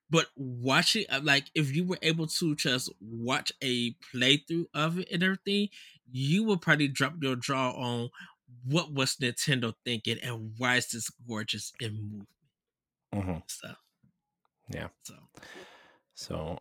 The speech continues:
Speaker 2: um, yeah, I mean, it's, uh, I, oh, they, then they showed, what, Star Wars and then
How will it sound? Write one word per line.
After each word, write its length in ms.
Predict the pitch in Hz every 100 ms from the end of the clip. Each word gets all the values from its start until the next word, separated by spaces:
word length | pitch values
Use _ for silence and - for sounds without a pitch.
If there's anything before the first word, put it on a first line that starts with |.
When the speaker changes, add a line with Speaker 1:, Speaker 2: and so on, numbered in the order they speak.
| -
Speaker 2:
um, 760 | 98 107 107 104 101 101 98 101 _ _ _ _ _ _ _ _ -
yeah, 340 | 123 151 104
I 120 | 87 131
mean, 320 | 147 147 139
it's, 380 | 139 135 - 135
uh, 440 | 135 123 110 104 _
I, 340 | 117 127 123 110 _ _ _
oh, 260 | 127 123 120
they, 180 | 117 - - -
then 160 | 117 131
they 80 | 123
showed, 280 | - 120
what, 220 | 101 85 -
Star 280 | - 98 95
Wars 360 | 98 95 95
and 120 | 92
then 280 | 90 87 85